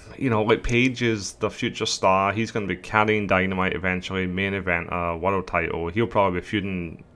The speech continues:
and taking the belt off Omega down the road, would be my prediction.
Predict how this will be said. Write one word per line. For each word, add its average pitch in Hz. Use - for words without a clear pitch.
and 87
taking 95
the 87
belt 87
off 95
Omega 92
down 90
the 90
road, 90
would -
be -
my 87
prediction. 101